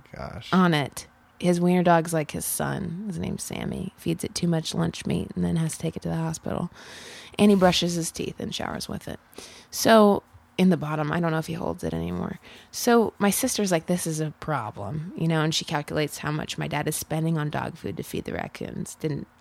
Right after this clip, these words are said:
Speaker 2: not the Hershey Kisses were calculated. They're marginal. Or the bleach, apparently. So it ends up that he's spending four thousand dollars a year on dog food just to feed these <laughs> raccoons. And he's like, "I know, it's a problem. I need to stop."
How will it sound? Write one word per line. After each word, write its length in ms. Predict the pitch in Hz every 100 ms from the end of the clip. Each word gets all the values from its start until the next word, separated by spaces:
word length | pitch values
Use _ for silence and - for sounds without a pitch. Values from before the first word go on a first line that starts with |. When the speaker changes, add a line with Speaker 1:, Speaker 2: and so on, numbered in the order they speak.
| _
Speaker 2:
not 280 | 156 143 -
the 60 |
Hershey 260 | 156 151 -
Kisses 420 | - - - -
were 80 | 71
calculated. 560 | - - - 52 57 - - -
They're 280 | - 156 165
marginal. 560 | 156 151 156 165 123 - - - - -
Or 140 | 175
the 80 | 170
bleach, 380 | 156 160 143 -
apparently. 520 | 170 147 131 139 143 - - -
So 160 | - 175
it 40 |
ends 180 | 214 208
up 100 | 214
that 120 | -
he's 480 | - 214 214 190 -
spending 480 | - - 175 175 170
four 240 | - 170 185
thousand 400 | 175 175 170 170
dollars 520 | 160 160 160 151 - _ _ _ _ _
a 60 | 175
year 380 | 180 175 165 160
on 200 | 147 147
dog 280 | 151 143 127
food 320 | - - -
just 220 | - 156
to 60 | 160
feed 220 | - 170
these 200 | - - - -
<laughs> 100 | -
raccoons. 640 | 165 - - 170 160 170
And 80 | 175
he's 140 | 175
like, 120 | 170
"I 140 | 170 180
know, 560 | 185 185 180 180 180 175
it's 140 | -
a 20 | 160
problem. 420 | 165 156 151 151
I 100 | 151
need 200 | 151 143
to 80 | 151
stop." 560 | - - 143 139 -